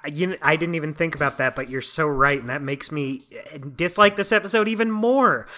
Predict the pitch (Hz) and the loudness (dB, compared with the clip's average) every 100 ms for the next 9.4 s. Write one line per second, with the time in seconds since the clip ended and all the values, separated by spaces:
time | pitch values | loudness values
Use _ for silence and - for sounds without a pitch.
0 | - 196 - 180 220 233 226 - 233 262 | -2 4 4 6 6 6 2 6 6 8
1 | 196 185 185 175 - 294 302 311 262 262 | 4 4 2 0 0 2 6 6 6 2
2 | 254 254 247 262 247 247 226 233 220 226 | 4 0 2 2 4 2 0 0 0 -2
3 | 269 254 - 139 135 139 - 165 180 170 | 0 0 -2 -18 -20 -20 -20 -6 -4 2
4 | 196 208 196 202 214 208 208 202 202 180 | 6 6 4 4 2 4 2 4 2 2
5 | 180 180 - 180 170 160 165 165 185 151 | 0 -2 0 -2 0 -2 -2 0 -4 0
6 | 147 139 156 156 - - _ 247 247 220 | 0 0 -2 -6 -10 -20 _ 0 2 2
7 | - 254 185 175 208 180 156 - - 180 | 2 -2 -2 0 0 0 -4 -12 -8 -2
8 | 185 185 - - - _ 190 180 - 156 | 0 0 -2 -20 -20 _ 6 6 4 4
9 | 190 220 208 - | 6 8 4 -2